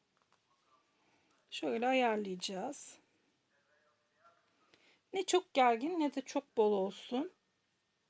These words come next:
Şu şekilde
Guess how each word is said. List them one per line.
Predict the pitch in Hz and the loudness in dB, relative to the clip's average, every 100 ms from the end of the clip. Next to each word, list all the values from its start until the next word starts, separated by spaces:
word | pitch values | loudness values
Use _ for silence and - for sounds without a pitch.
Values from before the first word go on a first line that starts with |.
| _ - _ _ _ _ _ _ _ _ _ _ _ _ _ | _ -20 _ _ _ _ _ _ _ _ _ _ _ _ _
Şu | - - | -14 -6
şekilde | - 254 - 226 214 220 277 | -2 -2 -2 -6 -2 -2 -2